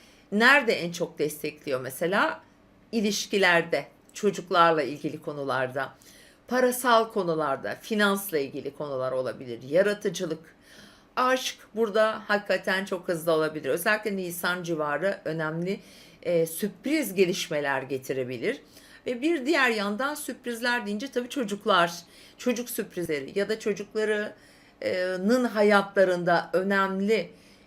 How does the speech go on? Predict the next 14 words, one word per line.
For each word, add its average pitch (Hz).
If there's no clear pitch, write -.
e, 151
gelişmeler, 170
e, 160
sizi 202
mutlu 214
edecek 170
ya 170
da 190
onların 196
yaşamlarına 196
katkı 175
sağlayacak 170
gelişmeleri 151
getirebilir. 143